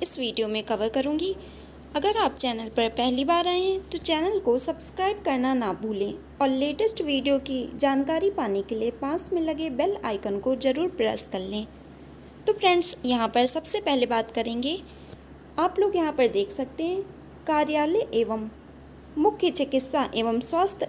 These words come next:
अधिकारी जिला सुकमा छत्तीसगढ़ के द्वारा यहाँ पर विज्ञापन जारी हो चुका है। तो फ्रेंड्स, यहाँ पर सबसे पहले वैकेंसी देखेंगे।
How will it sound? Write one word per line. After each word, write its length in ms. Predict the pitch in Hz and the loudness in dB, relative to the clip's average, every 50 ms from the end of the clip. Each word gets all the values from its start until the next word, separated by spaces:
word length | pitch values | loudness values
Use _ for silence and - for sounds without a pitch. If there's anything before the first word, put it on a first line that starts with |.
| - - | 0 0
अधिकारी 600 | 220 - - - - 202 196 190 202 208 214 - - - - 262 | 2 2 2 0 0 0 0 0 0 -4 -6 -10 -12 -12 -10 -4
जिला 360 | - 269 269 254 254 226 190 190 - - - - - - | 0 2 4 4 4 4 4 0 -6 -12 -18 -10 -6 -2
सुकमा 480 | - - 320 302 311 320 311 302 302 220 185 - - - - - - | -2 0 -2 0 2 4 4 6 4 4 2 -2 -8 -14 -18 -2 0
छत्तीसगढ़ 720 | - - 311 320 - - 440 403 339 - 247 247 247 226 | 2 2 2 0 2 2 2 2 2 2 4 4 4 4
के 120 | 247 254 233 | 4 4 4
द्वारा 300 | 240 240 220 214 220 220 214 - | 4 4 4 4 2 2 0 -2
यहाँ 240 | 214 240 240 233 220 220 - - | -2 -2 0 0 -2 -6 -2 0
पर 180 | 233 214 196 220 254 | 0 0 0 -2 -6
विज्ञापन 640 | 214 208 240 240 190 240 254 233 233 - 302 285 254 | -2 -2 -2 -2 2 4 4 4 4 2 0 0 2
जारी 320 | - - 196 190 196 208 247 | 2 0 0 0 0 0 0
हो 120 | 294 320 320 | -2 -2 -2
चुका 240 | 320 - 330 - 349 | -2 -4 -6 -4 -4
है। 180 | 349 359 381 392 - - - - - - - - - - - | -2 -2 -4 -4 -6 -10 -18 -18 -18 -20 -20 -20 -18 -4 -2
तो 80 | 415 | -2
फ्रेंड्स, 420 | 403 - 427 427 427 403 - - - | 0 2 2 4 6 6 4 4 4
यहाँ 260 | - 269 269 269 262 | 4 4 4 4 4
पर 140 | 262 269 262 | 6 6 4
सबसे 360 | 277 - 330 311 - - 415 | 4 4 2 -2 -2 -4 -2
पहले 300 | 403 370 311 277 269 240 | -2 -2 0 2 2 2
वैकेंसी 520 | 208 220 208 - - 208 208 226 - 285 277 | 2 0 -2 -2 -2 -4 -2 -2 -2 -2 -2
देखेंगे। 480 | 294 311 294 - 320 330 330 349 381 | -4 -6 -6 -4 -4 -2 -2 -4 -6